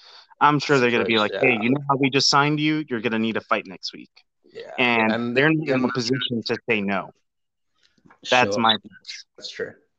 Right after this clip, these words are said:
Speaker 2: And again, it's gonna be people we don't necessarily know, but those are the guys with something to prove.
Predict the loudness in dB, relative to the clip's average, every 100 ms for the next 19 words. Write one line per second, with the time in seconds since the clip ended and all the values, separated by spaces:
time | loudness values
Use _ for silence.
0 | _ _ _ _ _ _ _ _ _ _
1 | 0 2 4 4 2 0 -2 -2 -2 -2
2 | -6 -4 -2 0 0 -4 -10 -8 -6 -6
3 | -6 -6 -6 -8 -10 -10 -10 -8 -6 -6
4 | -6 -6 -6 -8 -8 -8 -10 -12 -10 -10
5 | -10